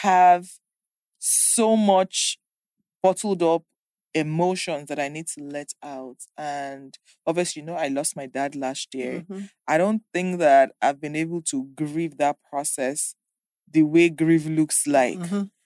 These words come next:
Speaker 1: And I was like, "Okay, maybe this is an opportunity for me to actually speak to a professional."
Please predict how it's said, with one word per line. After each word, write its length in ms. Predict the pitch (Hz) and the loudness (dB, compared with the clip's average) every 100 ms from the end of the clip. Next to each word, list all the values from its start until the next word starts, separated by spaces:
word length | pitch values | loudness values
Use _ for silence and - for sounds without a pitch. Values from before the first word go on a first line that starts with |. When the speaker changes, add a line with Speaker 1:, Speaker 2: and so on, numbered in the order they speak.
| _ - | _ -6
Speaker 1:
And 200 | 170 175 | -4 -2
I 40 | 175 | -6
was 120 | 208 | -6
like, 80 | 285 | -8
"Okay, 220 | - 196 | -6 -4
maybe 360 | 277 392 240 208 _ | -4 -2 -2 -4 _
this 260 | 175 254 - | -12 -8 -8
is 100 | 156 | -8
an 140 | 147 | -8
opportunity 680 | 147 - 147 - 165 160 170 | -10 -12 -12 -12 -12 -12 -12
for 160 | - 147 | -12 -14
me 140 | 151 - | -14 -12
to 80 | |
actually 260 | 151 - 151 | -14 -12 -12
speak 280 | 151 - 151 | -12 -14 -16
to 120 | 139 | -16
a 60 | 135 | -16
professional." 760 | - - 165 190 160 143 - | -18 -12 -10 -10 -12 -14 -14